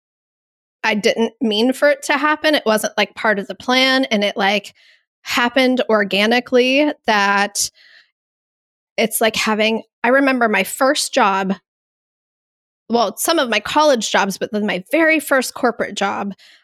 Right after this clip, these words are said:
I was in the marketing department and we were just all the best of friends. We had such a good time. You could just get up and walk over to someone else's desk and ask them for help.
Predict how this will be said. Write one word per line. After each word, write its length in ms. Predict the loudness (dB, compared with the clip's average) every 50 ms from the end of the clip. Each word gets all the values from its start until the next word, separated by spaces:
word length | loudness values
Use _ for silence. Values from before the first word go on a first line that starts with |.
| _ 0
I 80 | 0
was 140 | 0 2 0
in 200 | 0 0 0 0
the 80 | 0 0
marketing 440 | 0 0 0 0 -2 -2 -2 -2
department 560 | -4 -6 -6 -2 -2 -2 -2 0 -2 -4 -2 -2
and 180 | -2 0 0 0
we 140 | 0 -2
were 140 | 0 0 -2
just 260 | 0 -2 -4 -4 -4 -6
all 180 | -4 -2 -2 -2
the 100 | -2 -2
best 300 | -4 -4 -4 -4 -4 -6
of 120 | -6 -4
friends. 320 | -2 -4 -4 -4 -6 -4 -4
We 80 | -4
had 220 | -2 -2 -4 -4 -4
such 380 | -4 -2 0 0 0 0 -2
a 40 | -2
good 200 | -2 -2 -2 -2
time. 280 | -2 -2 -2 -2 -2 -4
You 80 | -6
could 140 | -8 -8 -8
just 220 | -6 -8 -8 -2
get 120 | -2 0 0
up 120 | 0 0 -2
and 160 | -2 0 2
walk 280 | 2 0 0 0 0
over 360 | -2 0 2 2 2 2 2 0
to 120 | -2 -6
someone 280 | -4 -4 -6 -6 -4 -6
else's 320 | -6 -6 -4 -6 -6 -4
desk 400 | 0 0 2 2 0 -2 -4 -4
and 100 | -2 -2
ask 240 | 0 -2 -2 -4 -4
them 160 | -6 -6 -4
for 160 | -2 -4 -4 -2
help. 380 | 0 2 4 4 4 2 0